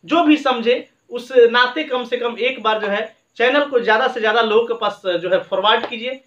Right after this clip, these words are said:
इसको share कीजिए और आप जो है अपना सुझाव मुझे comment box के माध्यम से भेजिए।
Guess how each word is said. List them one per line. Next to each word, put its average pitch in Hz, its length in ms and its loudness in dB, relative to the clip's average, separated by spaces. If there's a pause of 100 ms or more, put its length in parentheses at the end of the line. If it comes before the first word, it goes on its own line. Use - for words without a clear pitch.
(120)
इसको 220 280 -8
share 226 400 2
कीजिए 262 440 -8 (280)
और 190 320 2 (220)
आप 277 260 2
जो 269 160 0
है 277 200 4
अपना 247 440 0
सुझाव 240 560 0
मुझे 247 220 -4
comment 247 440 -4
box 226 280 -4
के 233 100 -6
माध्यम 208 340 -4
से 226 140 -8
भेजिए। 190 480 -4